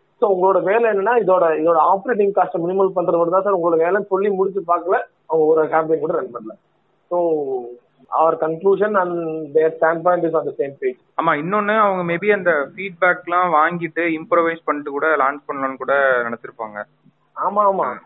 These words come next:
Speaker 2: லான்ச் ஆ-, ஏன்னா இது சாதாரண இது கிடையாது. இப்போ அவங்க பண்ணிட்டு இருக்குது, இன்னும் நிறைய ப்ராடக்ட்ஸ் and பிராண்ட்ஸ் வந்து உள்ள வரப்போகுது அப்படின்றப்ப அதை எடுத்தவங்க கவுத்தோன்ற மாதிரியே அவங்க பண்ண முடியாது. அவங்க ஒரு இம்பாக்ட் கிரியேட் பண்ணணும் அப்படின்றதுக்காக தான் இவ்வளவு பெரிய டெக் டீம்லாம் ஹையர் பண்ணி ஏதோ பயங்கரமாலாம் பண்ணிட்டு இருக்காங்க அப்படின்றப்ப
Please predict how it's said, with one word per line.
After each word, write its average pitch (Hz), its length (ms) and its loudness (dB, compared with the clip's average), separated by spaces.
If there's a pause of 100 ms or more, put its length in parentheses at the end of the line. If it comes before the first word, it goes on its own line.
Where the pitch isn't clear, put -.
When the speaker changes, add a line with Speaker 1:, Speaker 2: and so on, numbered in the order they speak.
(140)
Speaker 2:
லான்ச் 185 360 2
ஆ-, 170 100 4
ஏன்னா 190 200 2
இது 151 280 2
சாதாரண 175 460 0
இது 175 120 -6
கிடையாது. 151 280 0
இப்போ 143 160 -8
அவங்க 131 360 -4
பண்ணிட்டு 131 380 -8
இருக்குது, 131 240 -8
இன்னும் 170 160 -4
நிறைய 151 380 2
ப்ராடக்ட்ஸ் 143 400 -2
and 139 140 -8
பிராண்ட்ஸ் 135 260 -2
வந்து 143 140 -12
உள்ள 143 180 -4
வரப்போகுது 139 480 -2
அப்படின்றப்ப 135 760 -4 (440)
அதை 156 200 4
எடுத்தவங்க 175 340 2
கவுத்தோன்ற 165 380 0
மாதிரியே 156 260 -4
அவங்க 147 260 -2
பண்ண 120 200 -6
முடியாது. 123 540 -8
அவங்க 113 640 -4
ஒரு 113 120 -12
இம்பாக்ட் 165 360 -2
கிரியேட் 156 240 0
பண்ணணும் 160 260 -2
அப்படின்றதுக்காக 147 500 -4
தான் 170 120 -4
இவ்வளவு 147 240 -2
பெரிய 131 560 0
டெக் 135 260 -6
டீம்லாம் 147 400 -4
ஹையர் 135 280 -2
பண்ணி 139 300 -10
ஏதோ 135 180 -4
பயங்கரமாலாம் 127 680 -6
பண்ணிட்டு 127 280 -12
இருக்காங்க 123 320 -8
அப்படின்றப்ப 123 640 -4